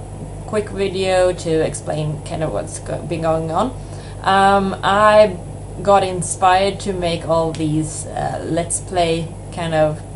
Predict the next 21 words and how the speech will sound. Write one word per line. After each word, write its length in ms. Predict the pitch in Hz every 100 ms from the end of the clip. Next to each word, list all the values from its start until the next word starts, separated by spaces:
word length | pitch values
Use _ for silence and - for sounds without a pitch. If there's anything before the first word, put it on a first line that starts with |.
| -
uh, 240 | - 160 151
videos 600 | 185 226 269 311 311 - - -
because 280 | - 214 233
I 100 | 226
watched 340 | 269 - -
this, 300 | 202 180 -
uh, 240 | 196 175 170
really 240 | 247 254
funny 260 | - 220 190
video 380 | 165 170 165 160
of 400 | 107 156 151 -
three 180 | 202 214
guys, 440 | 180 170 160 151 -
uh, 680 | 143 151 143 143 135 113 107 - -
playing 520 | 170 156 151 143 143 - - -
Minecraft, 600 | 170 165 151 123 117 -
and 140 | 165
it 100 | 156 -
was 200 | 185 185
in 80 |
Swedish, 600 | 165 175 160 160 160 -